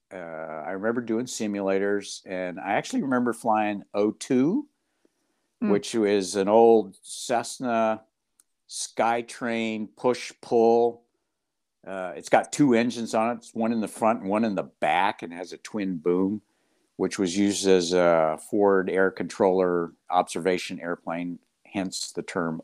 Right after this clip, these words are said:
Speaker 1: O two,
Speaker 2: Yeah.
Speaker 1: observation dash two. Um, I remember flying helicopters 'cause they had,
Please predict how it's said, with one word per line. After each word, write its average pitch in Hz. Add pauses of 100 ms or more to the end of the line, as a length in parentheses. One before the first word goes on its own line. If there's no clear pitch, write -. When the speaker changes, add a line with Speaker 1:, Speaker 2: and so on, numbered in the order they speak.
(120)
Speaker 1:
O 92
two, 95 (300)
Speaker 2:
Yeah. 135
Speaker 1:
observation 90
dash 82
two. 90 (600)
Um, 98
I 104
remember 113
flying 107
helicopters 117
'cause 101
they 104
had, 92